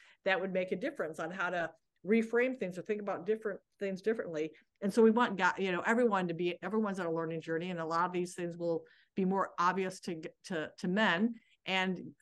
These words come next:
the men we talk to totally wanna be allies. They totally wanna do the right thing. In some cases, they don't realize that they're, that th-, these things are slights. So I think it's putting, shining a light on all of that.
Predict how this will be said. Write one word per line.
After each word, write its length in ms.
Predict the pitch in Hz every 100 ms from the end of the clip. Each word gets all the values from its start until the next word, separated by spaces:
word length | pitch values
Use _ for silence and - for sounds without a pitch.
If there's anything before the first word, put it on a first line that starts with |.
| -
the 160 | 185
men 240 | 185 208 220
we 80 | 226
talk 260 | 226 233 -
to 120 | 202
totally 340 | - 294 302
wanna 240 | 226 180 160
be 260 | 160 151
allies. 400 | 131 143 156 170
They 80 | 185
totally 320 | 185 226 262
wanna 260 | 220 190 170
do 140 | 156
the 80 | 156
right 240 | 151 139 143
thing. 240 | 151 175
In 100 | 175
some 160 | 208 208
cases, 320 | 196 185 175
they 140 | 170
don't 180 | 175 170
realize 360 | 175 175 170 175
that 80 |
they're, 260 | 170 165 165 - _ _ -
that 160 | 165 - -
th-, 160 | 175 - -
these 260 | 175 170
things 200 | 190 180
are 220 | - 196 208
slights. 500 | - 147 95 - -
So 140 | 156
I 80 | 156
think 180 | 185 180
it's 140 | 160
putting, 320 | - 185 165 -
shining 360 | - 165 180 165
a 60 |
light 220 | 160 165
on 80 | 170
all 220 | 160 185
of 80 | 175
that. 200 | - -